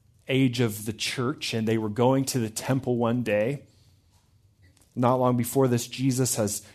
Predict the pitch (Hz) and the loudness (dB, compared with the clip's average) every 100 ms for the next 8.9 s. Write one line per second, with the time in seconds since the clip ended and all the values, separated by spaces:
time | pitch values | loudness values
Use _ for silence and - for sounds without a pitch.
0 | - 123 127 117 - 131 131 135 110 107 | 0 2 4 2 0 0 0 -2 -2 -4
1 | 104 - - - _ - - 151 147 147 | -2 -4 -8 -18 _ -10 0 2 2 2
2 | 123 117 - 123 123 143 139 - 110 104 | 2 0 -4 -4 0 0 -2 -2 0 0
3 | - - - 123 120 - 147 151 120 117 | -6 -14 -4 -2 0 -2 -2 -2 -4 -8
4 | - _ _ - 120 165 165 139 - 143 | -14 _ _ -2 0 2 0 -2 2 2
5 | 156 - 120 104 127 135 123 - - - | 2 -2 -6 -2 2 2 2 -4 -20 -6
6 | 110 104 113 - - - 147 151 151 156 | -2 0 -2 -4 -8 -4 0 2 2 -2
7 | - 135 113 139 156 135 120 - - 156 | -4 -4 0 2 4 2 0 -4 -2 2
8 | 156 131 117 - 107 113 139 - - | 4 4 2 2 0 -2 -4 -10 -12